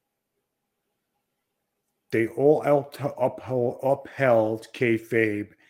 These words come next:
They didn't mesh in the media unless they absolutely had to.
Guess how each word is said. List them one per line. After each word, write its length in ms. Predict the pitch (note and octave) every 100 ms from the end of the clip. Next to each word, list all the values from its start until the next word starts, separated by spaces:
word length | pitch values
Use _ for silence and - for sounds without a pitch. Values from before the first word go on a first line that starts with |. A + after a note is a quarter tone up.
| _ -
They 120 | A2+
didn't 520 | A2 C3+ D#3 C#3 C#3
mesh 420 | B2 A#2+ A#2 - -
in 200 | B2 A2+
the 60 |
media 520 | A2 A#2+ A#2+ G#2+ F#2+ G2
unless 360 | A2 A2+ A2+
they 180 | - A2+
absolutely 680 | - A#2 B2+ - A#2+ G#2+ G#2+
had 360 | F2+ G2+ G#2 -
to. 200 | F#2